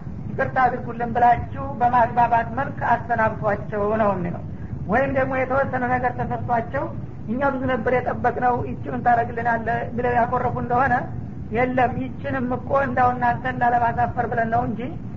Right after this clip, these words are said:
አ፣ የቲሞች አሉበት፣ እንደገና ደግሞ ቤተሰቡ ብዙ ነው፣ ገንዘቡ የሚያጣቅም ሆኖ አልተገኘም በማለት እነሱ ቅር እንዳይላቸው በለስላሳ ቃል ሸኟቸው ይላል ማለት ነው።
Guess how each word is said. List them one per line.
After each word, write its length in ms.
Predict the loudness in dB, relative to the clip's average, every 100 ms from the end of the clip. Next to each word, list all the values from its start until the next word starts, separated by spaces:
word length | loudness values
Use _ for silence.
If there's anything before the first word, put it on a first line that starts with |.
| -8 -4
አ፣ 100 | 2 4 6 4 2 -2 -6 -8 -8 -8 -8 -4
የቲሞች 520 | 2 2 2 2 2 2 2
አሉበት፣ 540 | 2 2 -2 0 0 -2 -4
እንደገና 400 | -2 0 0 4 4
ደግሞ 240 | 2 0 0 -2 -4 -8 -8 -2
ቤተሰቡ 440 | -2 0 0 -2 -2
ብዙ 160 | -4 -2
ነው፣ 140 | 2 2
ገንዘቡ 420 | 2 -2 2 0 0
የሚያጣቅም 760 | -2 2 2 0 0 -2 0 -2
ሆኖ 140 | 2
አልተገኘም 600 | 2 2 0 0 0 0 2
በማለት 460 | 4 4 4 2 0 -8 -8 -8 -6
እነሱ 380 | -2 0 0 -2 -4
ቅር 180 | -4 -2
እንዳይላቸው 760 | 0 4 4 4 2 2 -4 0
በለስላሳ 540 | 2 0 2 0 2 0
ቃል 240 | 2 2 2 -2 -8 -8 -2
ሸኟቸው 800 | 0 0 4 4 2 -2 -2 0 0
ይላል 320 | 2 2 2 0
ማለት 280 | 0 0
ነው። 80 | -4